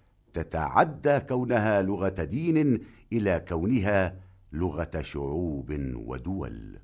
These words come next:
وما زال للإسلام أثره في نشر العربية وحفظها في البلاد غير العربية،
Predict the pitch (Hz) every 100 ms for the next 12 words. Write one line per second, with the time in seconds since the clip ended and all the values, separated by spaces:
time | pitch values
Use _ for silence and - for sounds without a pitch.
0 | - _ _ _ _ _ _ _ _ _
1 | _ 69 85 123 120 170 170 160 147 -
2 | 127 160 165 135 131 165 151 143 139 131
3 | 120 117 104 160 - 113 98 95 95 85
4 | 135 131 - 113 95 - 87 107 165 139
5 | 87 104 120 82 101 113 147 104 98 101
6 | 170 135 95 80 76 71 67 60 60 55